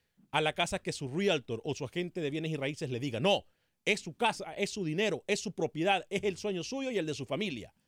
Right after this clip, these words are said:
La comodidad suya y de su familia. Por eso yo le recomiendo a mi amiga Mónica Vaca, dos ochenta y uno, siete seis tres,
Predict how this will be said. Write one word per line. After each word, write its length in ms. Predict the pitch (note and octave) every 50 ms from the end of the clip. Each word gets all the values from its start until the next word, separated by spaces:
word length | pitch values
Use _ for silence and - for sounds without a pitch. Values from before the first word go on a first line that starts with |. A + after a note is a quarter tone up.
| _ _ _ _ _ _ _ -
La 140 | D3+ D#3+ -
comodidad 400 | - E3 D#3+ D#3 D#3 F#3 G3 G3
suya 340 | - - - C#4 C#4+ C4
y 40 | A#3 A3+
de 60 | E3+
su 100 | D#3+ D3+
familia. 360 | D3 C#3+ F3+ G3+ E3 C3+ A#2 -
Por 160 | - E3+ B3
eso 280 | C#4+ - - G3 F3 - _ _ _ _
yo 100 | - D#3
le 100 | F3 F#3+
recomiendo 440 | F3+ F3 - - D3 E3 F3 C3 E3+
a 20 | E3
mi 80 | D#3+ C#3+
amiga 340 | F3+ A3+ A3+ D3+ G#2+ F2 - _ _ _ _ _ _
Mónica 380 | - D#3 F3+ F#3 F3+ - D#3 D3
Vaca, 260 | D#3+ E3+ - C#3 A#2+
dos 280 | A#2+ A#2+ E3 F#3+ F#3 G3+
ochenta 340 | F#3 - F3 C#3+ - D3 C#3+
y 80 | F3
uno, 200 | G#3 A3+ A3+ G3+
siete 480 | F3 - - - F#3 G3 G#3+ - F#3 D3+
seis 320 | - - G3 F#3 E3 -
tres, 260 | - G3 G3+ G#3 -